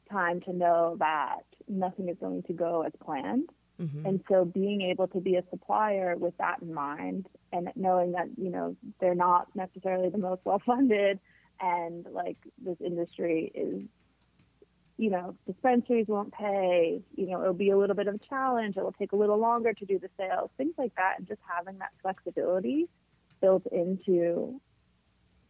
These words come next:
Speaker 1: your approach of, you know, and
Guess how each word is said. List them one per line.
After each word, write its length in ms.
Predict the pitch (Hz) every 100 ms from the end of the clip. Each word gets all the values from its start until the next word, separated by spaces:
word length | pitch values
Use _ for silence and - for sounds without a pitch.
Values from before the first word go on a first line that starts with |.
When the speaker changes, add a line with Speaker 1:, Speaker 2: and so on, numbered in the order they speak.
| _ _ _ _ _ _ _ _ _ _ -
Speaker 1:
your 180 | 196 180
approach 500 | 165 - 175 170 -
of, 100 | 175 180 196 _ _ _
you 120 | 196
know, 260 | 196 247 247 _ - - - -
and 320 | 196 180 170